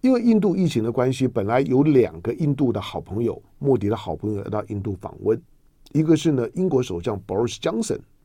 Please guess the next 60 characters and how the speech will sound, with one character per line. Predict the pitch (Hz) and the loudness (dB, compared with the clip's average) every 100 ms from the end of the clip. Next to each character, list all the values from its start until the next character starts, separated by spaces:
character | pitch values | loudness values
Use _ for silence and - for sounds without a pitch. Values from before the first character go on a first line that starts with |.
| _ _ _ | _ _ _
还 | - 113 | -2 -2
有 | 101 | -2
一 | 127 | -4
个 | 160 156 | 2 2
呢， | 117 107 | 2 -2
是 | 117 110 | -2 -4
日 | 151 | 0
本 | 170 113 113 | -2 0 -4
首 | 90 | -6
相 | 87 110 | -6 -6
菅 | 104 | 0
义 | 120 120 | 0 0
伟。 | 98 | -2
菅 | - 254 | 0 0
义 | |
伟 | - 117 | 2 0
是 | - | 0
不 | 170 | 2
是 | 185 | 2
莫 | 185 | 2
迪 | 131 | 0
的 | 123 | -2
好 | - | -4
朋 | 101 | -10
友？ | |
不 | 120 | -6
敢 | 190 151 | -2 -2
讲， | 156 82 | -2 -4
但 | 123 | -4
是， | 143 175 - - - - | -2 -2 -4 -14 -20 -18
呃， | - 85 | -12 -12
反 | 87 | -4
正， | 117 143 | 0 0
反 | 131 90 110 | -2 -6 -2
正 | 147 151 | -2 2
日 | 165 | 2
本 | 120 95 | 4 4
跟 | 170 | 2
印 | 240 156 | 2 2
度 | 139 | 2
是 | 123 | 0
好 | - 90 - | -2 -6 -8
朋 | - 110 | -6 0
友 | 123 | 0
嘛。 | - - _ _ - _ | -2 -12 _ _ -20 _
这 | 120 | -2
两 | 107 92 | -2 -2
个 | 123 | -2
中-， | 151 156 | 2 2
中 | 151 170 | 2 0
国 | 120 107 | 2 0
呢， | 113 | 0
最， | 117 143 135 117 104 - - - _ | 0 2 4 2 -2 -10 -20 -20 _
最， | - 156 123 - _ _ | 4 6 6 0 _ _
最 | 190 | 0
重 | 139 208 131 | 2 2 4
要 | 131 | 4
的 | 110 104 | 4 0
邻 | 92 90 123 | -2 -2 -2
国， | 139 90 - | -2 -4 -8